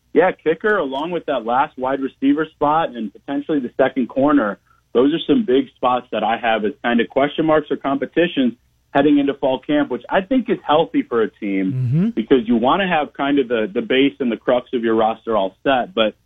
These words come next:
Speaker 1: you want fall camp to actually be meaning something and not just kind of getting guys into shape and into game prep as well.
Speaker 2: No doubt. So has recruiting, uh, slowed down at all for you, Nick? Uh, did you, uh,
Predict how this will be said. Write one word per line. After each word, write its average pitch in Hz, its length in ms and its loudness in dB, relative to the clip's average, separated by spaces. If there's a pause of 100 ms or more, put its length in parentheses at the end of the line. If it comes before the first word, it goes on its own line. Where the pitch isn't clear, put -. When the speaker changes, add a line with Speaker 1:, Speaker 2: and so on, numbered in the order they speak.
(340)
Speaker 1:
you 131 140 2
want 147 420 0
fall 135 220 0
camp 127 340 -6
to 131 60 0
actually 117 300 -2
be 110 140 0
meaning 135 540 2
something 147 460 -2
and 104 160 0
not 123 260 0
just 117 220 -6
kind 117 200 0
of 101 120 0 (320)
getting 127 260 0
guys 117 320 2
into 110 180 -2 (140)
shape 110 300 0
and 104 100 0
into 101 200 2
game 101 320 2
prep - 260 0
as 82 120 -4
well. 85 280 0 (200)
Speaker 2:
No 147 220 0
doubt. 143 300 0
So 202 160 2
has 185 200 2
recruiting, 254 680 2
uh, 214 160 2
slowed 214 500 2
down 202 300 0
at 214 140 0
all 214 160 2
for 220 160 -2
you, 208 180 0
Nick? 208 320 0
Uh, 202 60 2
did 156 260 0
you, 165 300 2
uh, 160 240 2